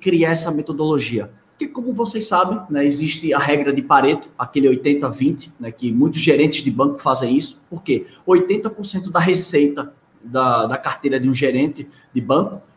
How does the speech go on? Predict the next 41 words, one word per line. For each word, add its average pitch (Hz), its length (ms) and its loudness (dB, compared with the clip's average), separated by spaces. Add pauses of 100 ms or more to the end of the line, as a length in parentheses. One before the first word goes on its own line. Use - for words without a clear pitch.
está 165 240 0
na 170 140 2
mão 160 340 0
de 185 100 -4
vinte 175 260 -6
por 196 120 -18
cento 196 240 -8
dos 196 140 -6
clientes. 208 480 -6 (380)
E 247 140 4
isso 202 180 -2
acontece 202 460 -4
também 175 480 -4
em 226 60 -4
todas 190 440 4
as 165 120 2
grandes 143 320 2
empresas, 117 560 -2 (100)
não 160 140 0
só 170 200 0
nos 151 140 -4
portais 127 420 -10
de 123 80 -8
reservas. 110 540 -6
Então, 214 220 -4 (200)
eu 208 100 0
percebi 220 380 2
que - 120 -8
o - 20 -2
jogo 208 300 2
tava 202 200 2
desnivelado, 196 840 0
que - 140 -20
tinha 180 160 -4
diversos 180 480 -2
meios 170 280 0
de 180 60 -2
hospedagem 139 640 -2
que - 160 -20
tinham 196 200 -10
potencial 190 1040 0